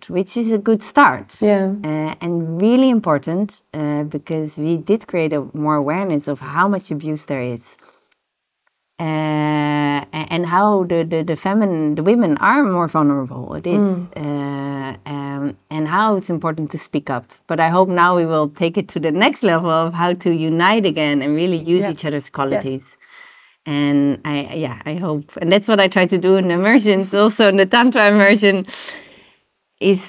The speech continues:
Speaker 1: to, uh, to see again, we all are suffering, <laughs> you know, the masculine is suffering,
Speaker 2: Yeah.
Speaker 1: the feminine is suffering. Uh, the masculine does have, sometimes needs clear communication, needs the feminine to go more to the heart and tune in and understand, Oh,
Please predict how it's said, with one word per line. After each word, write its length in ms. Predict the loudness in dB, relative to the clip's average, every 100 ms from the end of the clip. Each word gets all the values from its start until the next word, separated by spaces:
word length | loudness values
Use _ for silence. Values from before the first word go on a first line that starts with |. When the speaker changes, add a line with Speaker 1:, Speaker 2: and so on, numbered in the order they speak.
| 4
Speaker 1:
to, 140 | 8 10 10 8 8 4 4
uh, 320 | 4 6 4 4
to 120 | 0
see 300 | 4 6 8
again, 400 | 8 4 4 4
we 140 | 6
all 260 | 6 8 8
are 160 | 6 4
suffering, 640 | 2 2 2 4 6 8 8
<laughs> 80 |
you 80 | 8
know, 160 | 8 6
the 80 | 6
masculine 540 | 4 4 4 6 6
is 100 | 4
suffering, 380 | 4 6 6 6
Speaker 2:
Yeah. 80 | 4
Speaker 1:
the 60 |
feminine 400 | 2 2 2 2 2
is 140 | 2
suffering. 360 | 2 2 0 -2 -12 -20 -20 -20 -12 -2
Uh, 160 | 0
the 120 | 2 4
masculine 560 | 4 2 2 2 4
does 240 | 6 6 6
have, 360 | 4 2 -2
sometimes 540 | 0 2 2 0 0 -2
needs 560 | 2 4 4 2 -2 -8 0
clear 240 | 2 4 4
communication, 840 | 2 2 2 2 2 2 0 4
needs 400 | 4 4 -2 -4
the 100 | -4
feminine 460 | 0 2 4 2 2
to 100 | 2
go 120 | 2
more 200 | 4 0
to 120 | 2
the 100 | 2
heart 280 | 4 2 2
and 200 | 0 0
tune 280 | 2 4 4
in 260 | 4 2
and 140 | 0 -2
understand, 340 | 0 -2 -2
Oh, 800 | 2 4 4 4 4 6 4 2